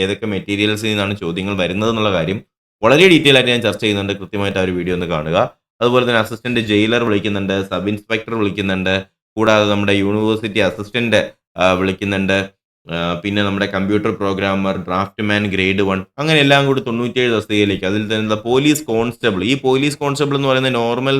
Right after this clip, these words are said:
സി പി ഒ അല്ല. ഈ പോലീസ് കോൺസ്റ്റബിൾ എന്ന് എഴുതിയിരിക്കുന്നതുകൊണ്ട് നിങ്ങൾ തെറ്റിദ്ധരിക്കുകയും വേണ്ട. ഇപ്പോൾ വിളിച്ചിട്ടുള്ളത് നിങ്ങൾക്ക് ഇവിടെ കണ്ടാൽ മനസ്സിലാവും, പോലീസ് കോൺസ്റ്റബിളിലേക്കുള്ള, പോലീസ് കോൺസ്റ്റബിൾ, ആ, ഡ്രൈവർ വിളിക്കുന്നുണ്ട്, വിമുക്ത ഭടന്മാർ, കണ്ടല്ലോ, വിമുക്ത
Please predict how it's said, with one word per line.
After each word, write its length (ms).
സി 100
പി 120
ഒ 100
അല്ല. 160
ഈ 160
പോലീസ് 300
കോൺസ്റ്റബിൾ 340
എന്ന് 140
എഴുതിയിരിക്കുന്നതുകൊണ്ട് 540
നിങ്ങൾ 200
തെറ്റിദ്ധരിക്കുകയും 600
വേണ്ട. 140
ഇപ്പോൾ 200
വിളിച്ചിട്ടുള്ളത് 560
നിങ്ങൾക്ക് 160
ഇവിടെ 160
കണ്ടാൽ 240
മനസ്സിലാവും, 400
പോലീസ് 380
കോൺസ്റ്റബിളിലേക്കുള്ള, 720
പോലീസ് 400
കോൺസ്റ്റബിൾ, 500
ആ, 40
ഡ്രൈവർ 440
വിളിക്കുന്നുണ്ട്, 480
വിമുക്ത 420
ഭടന്മാർ, 440
കണ്ടല്ലോ, 300
വിമുക്ത 280